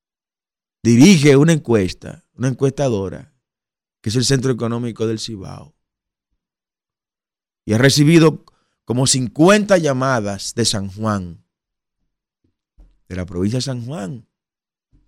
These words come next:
donde la gente me lla-, me llama y me dice,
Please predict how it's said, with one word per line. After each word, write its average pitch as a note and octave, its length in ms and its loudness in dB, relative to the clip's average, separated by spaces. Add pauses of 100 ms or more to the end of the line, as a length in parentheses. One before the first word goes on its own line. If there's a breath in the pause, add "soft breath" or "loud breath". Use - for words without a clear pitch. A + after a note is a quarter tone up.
(2500)
donde G#2+ 360 -4
la G#2 80 0
gente C#3+ 400 -2
me C3+ 160 -4
lla-, C3+ 180 0
me B2 160 -6
llama C3 240 -2
y D3+ 40 -6
me D#3+ 120 -8
dice, B2 480 -6